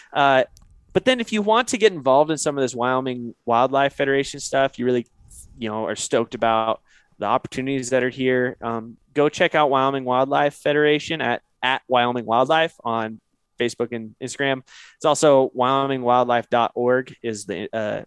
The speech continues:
webpage there. Um, and so th-, it's kinda nice. You c-, you know, if you wanna follow some more of the gear, techie stuff, the,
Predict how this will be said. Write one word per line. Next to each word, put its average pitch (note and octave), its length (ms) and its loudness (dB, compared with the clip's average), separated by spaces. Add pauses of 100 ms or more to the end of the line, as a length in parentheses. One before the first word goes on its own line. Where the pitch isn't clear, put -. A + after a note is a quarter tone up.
webpage B2 480 -2
there. B2 340 0 (380)
Um, A2+ 580 0 (300)
and C3 260 -2
so D#3+ 440 6
th-, D3+ 240 -6
it's D#3+ 160 -2
kinda E3+ 200 0
nice. C#3+ 260 0
You D3+ 120 -6
c-, - 80 -20 (100)
you C#3 140 -4
know, B2 120 2
if B2+ 160 -4
you D3+ 60 -2
wanna D3 180 2
follow C#3 360 4
some C3 200 -8
more B2+ 140 -2
of B2+ 60 -2
the B2+ 80 -2
gear, C3+ 560 2
techie C3 340 -2
stuff, C3 380 2 (100)
the, A#2 280 -2